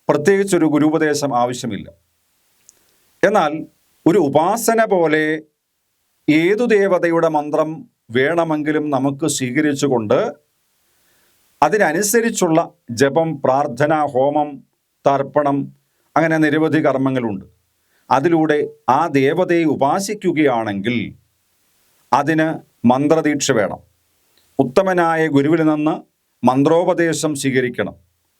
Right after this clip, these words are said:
ആ ദേവതയ്ക്ക് പറഞ്ഞിരിക്കുന്നതായിട്ടുള്ള ജപം, ഹോമം, തർപ്പണം, ദാനം, അങ്ങനെ നിരവധി കർമ്മങ്ങളുണ്ട്. ആ കർമ്മങ്ങളൊക്കെ ചെയ്യണം.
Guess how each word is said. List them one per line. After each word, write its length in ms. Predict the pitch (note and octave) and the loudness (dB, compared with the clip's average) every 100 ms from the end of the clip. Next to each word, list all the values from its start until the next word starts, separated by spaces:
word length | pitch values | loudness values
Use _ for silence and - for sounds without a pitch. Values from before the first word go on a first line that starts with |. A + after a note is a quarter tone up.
| _ _ _ - | _ _ _ -2
ആ 180 | A#2+ E3 | 0 2
ദേവതയ്ക്ക് 580 | D3 D3 E3 F#3+ E3 E3+ | 0 0 2 0 0 0
പറഞ്ഞിരിക്കുന്നതായിട്ടുള്ള 1200 | D3+ C#3 F3+ E3+ E3 D#3 D3+ D3 C#3+ C3+ C#3+ C#3+ A#2+ | 2 2 0 -2 -2 0 2 0 -2 -4 -2 -2 -6
ജപം, 460 | G#2+ A#2+ D3 D3+ | -2 0 0 -2
ഹോമം, 440 | - D3+ C#3+ D3 C#3 | -2 0 0 -2 -2
തർപ്പണം, 580 | B2+ A#2 - D3 A2 - _ _ _ _ - | -2 -4 -2 -2 -2 -8 _ _ _ _ -12
ദാനം, 680 | A2 A#2 A#2+ C3+ D3 A#2 - _ _ _ _ _ _ - | 0 0 2 -2 -2 -6 -10 _ _ _ _ _ _ -2
അങ്ങനെ 340 | F#3+ F#3+ F#3 - | 0 0 -2 2
നിരവധി 380 | C3+ D#3 F3 E3+ | 2 2 2 2
കർമ്മങ്ങളുണ്ട്. 640 | D3+ C3 C#3 C#3 A2 D#2+ _ _ _ _ _ - | 2 2 0 0 -4 -10 _ _ _ _ _ -4
ആ 160 | C#3+ F#3 | -2 -2
കർമ്മങ്ങളൊക്കെ 640 | F#3+ D3 D#3+ F3+ E3 C#3+ C#3 | 0 0 2 0 0 0 -2
ചെയ്യണം. 540 | C3+ G#2 G#2+ - _ | -2 -2 -2 -6 _